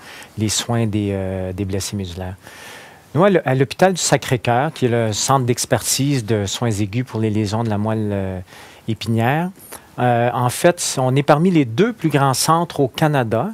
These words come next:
qui, qui traitent les, euh, les lésions de la moelle épinière. Euh, on est, les, comme Dorothy disait, le centre d'expertise pour l'ouest du Québec, donc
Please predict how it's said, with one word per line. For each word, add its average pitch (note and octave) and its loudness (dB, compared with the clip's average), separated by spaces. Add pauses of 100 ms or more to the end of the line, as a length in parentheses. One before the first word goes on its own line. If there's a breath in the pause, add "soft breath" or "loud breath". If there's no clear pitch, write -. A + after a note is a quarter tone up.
qui, B2+ -4
qui - -14
traitent - -2
les, A2+ 0
euh, G#2 -2
les A2+ -2
lésions A2+ -2
de A2+ 0
la A2 0
moelle G#2 -2
épinière. F#2+ -6 (500 loud breath)
Euh, G2 -2
on G#2 -4
est, A2 0
les, G#2 -2
comme G2+ -4
Dorothy G#2 -4
disait, G2 -2
le G#2+ -2
centre A2+ -4
d'expertise A2+ -4
pour A#2 -2
l'ouest A#2+ 2
du G#2+ -10
Québec, A#2 0
donc A#2 -2